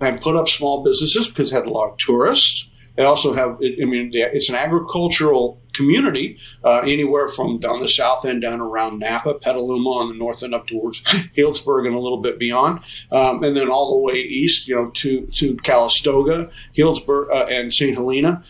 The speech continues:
This is a pretty big area, right? It's a pretty big geography. It's a big agriculture area, a lot of people in it. And the question becomes, all right, if I'm gonna support those people, what kind of businesses am I gonna have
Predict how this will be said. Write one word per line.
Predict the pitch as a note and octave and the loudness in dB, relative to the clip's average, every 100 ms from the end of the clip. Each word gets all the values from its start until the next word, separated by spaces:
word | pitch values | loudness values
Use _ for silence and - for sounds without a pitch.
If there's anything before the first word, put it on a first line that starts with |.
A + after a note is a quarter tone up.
| - - | -12 2
This | D#4+ | 4
is | G4+ | 4
a | |
pretty | F#4+ F4 | 2 2
big | E4+ D#4+ | 2 2
area, | E4 F4+ B3 - | 2 2 2 2
right? | - D#3+ G#3 | 2 0 0
It's | - G#3+ | -2 -4
a | - | -4
pretty | - C#4 | -2 0
big | F#3+ G#3+ | 2 0
geography. | D#3+ F3 G3+ A3 E3 B2+ | 0 2 4 4 0 -2
It's | B2 | -4
a | C3+ | -4
big | F#3+ G#3 | -2 -2
agriculture | G3 F3 E3+ G#3+ A3+ C3+ | 0 -2 0 -2 -2 0
area, | B2 B2+ | 2 2
a | |
lot | C#3 D3+ | 2 0
of | D3 | -2
people | G#3+ - C#3+ | -6 -2 0
in | A#2+ | 0
it. | A2 - - - - - | -2 -6 -16 -14 -14 0
And | F3+ | 2
the | |
question | F#3 A3 A3 A3+ | 4 4 4 2
becomes, | G3 F#3+ F#3+ E3+ | 0 -2 -2 0
all | A3+ | 2
right, | F#3+ F3+ F#3 | 2 0 0
if | - | -2
I'm | F3+ | 0
gonna | F3+ | 0
support | E3 F3+ G#3 G#3+ | 2 2 2 2
those | G3+ E3 | 0 0
people, | F3 D#3 E3 | 0 2 2
what | E3 E3 | 0 0
kind | F3 D#3 | -2 -2
of | C#3 | 2
businesses | G#3 G3 F3+ D3 C3+ | 2 2 2 0 -2
am | C3 | -2
I | B2+ | -2
gonna | B2 B2 | -4 -6
have | B2 A#3 F3 A#2+ | -4 -2 0 0